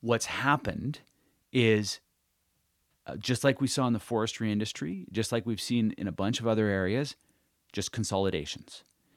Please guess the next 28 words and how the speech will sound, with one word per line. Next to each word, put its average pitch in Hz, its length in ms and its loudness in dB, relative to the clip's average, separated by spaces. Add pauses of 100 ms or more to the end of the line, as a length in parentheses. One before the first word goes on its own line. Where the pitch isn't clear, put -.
(180)
And 104 120 0
it's - 160 -2 (280)
power 117 300 6
consolidations. - 840 -10 (420)
And 104 160 2
the 101 60 0
provincial 120 400 2
government 110 480 4
has, 98 640 -2 (400)
uh, 95 300 0
to 101 120 -4
a 95 60 0
great 104 220 4
extent, 107 420 -2
like 101 360 0 (260)
the 110 100 -4
federal 101 380 0
government, 87 600 -4 (380)
the 104 60 -2
P - 280 -2
M 120 160 4
Os, 95 260 0
the 95 100 -4 (260)
Prime 104 200 0
Minister's 120 360 0
office 113 380 0
and 107 180 0
the 113 80 -4